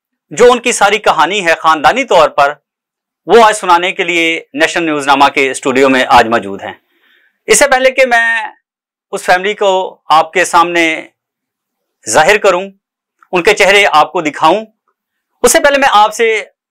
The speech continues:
चंद एक बातें करना चाहता हूं। ये जो ख़ानदान है,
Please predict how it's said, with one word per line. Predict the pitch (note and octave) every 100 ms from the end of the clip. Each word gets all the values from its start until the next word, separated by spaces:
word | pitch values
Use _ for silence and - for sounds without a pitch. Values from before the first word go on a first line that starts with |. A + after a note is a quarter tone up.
| _ _ _
चंद | - A#3
एक | G3 F#3+ F#3 _ _ C3+
बातें | B2+ F3+
करना | D#3+ B2 A#2+
चाहता | A#2+ - A2
हूं। | G#2 G#2 _ _ _ _ _ _ _ _ _ _ _ _ _ _ _
ये | E3
जो | B3+ C#4+ C#4
ख़ानदान | C4 G#3 G3 E3+ F3 A3
है, | D#3+